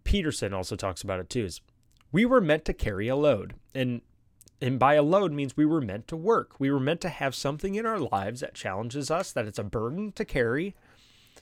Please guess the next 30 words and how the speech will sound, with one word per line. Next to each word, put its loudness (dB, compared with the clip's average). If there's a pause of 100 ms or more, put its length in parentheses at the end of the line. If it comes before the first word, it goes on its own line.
(360)
and 0
we 4
don't 4
think -2
we -2
want -2
to -6
carry 0
it, -6 (160)
frequently -4
complain -4
about -2
carrying -4
it. -6 (1400)
But -10
there's -4
this -2
really 4
weird 4
byproduct -2
of -8
carrying -2
it -8 (420)
and -4
carrying 0
it -2
well, -2 (1500)
and -2
it's -2
self-esteem. -2